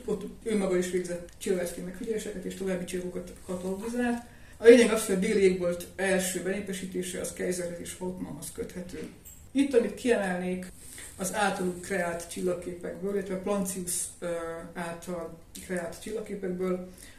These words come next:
az a zsiráf csillagkép. Az első, ö, ábrázolásokon a zsiráf, ö, csillagképet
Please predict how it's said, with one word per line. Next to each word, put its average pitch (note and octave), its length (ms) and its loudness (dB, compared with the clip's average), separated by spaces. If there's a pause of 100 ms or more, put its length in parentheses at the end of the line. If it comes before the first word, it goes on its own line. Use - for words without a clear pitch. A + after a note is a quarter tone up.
(140)
az F3+ 100 -4
a F3+ 60 2
zsiráf E3 440 2 (300)
csillagkép. - 640 -4 (840)
Az E3+ 160 -4
első, F#3+ 800 2
ö, F3+ 80 -8 (440)
ábrázolásokon F#3 1080 2
a - 60 -8
zsiráf, F3+ 420 -4 (180)
ö, D#3+ 160 -8
csillagképet F3+ 640 -4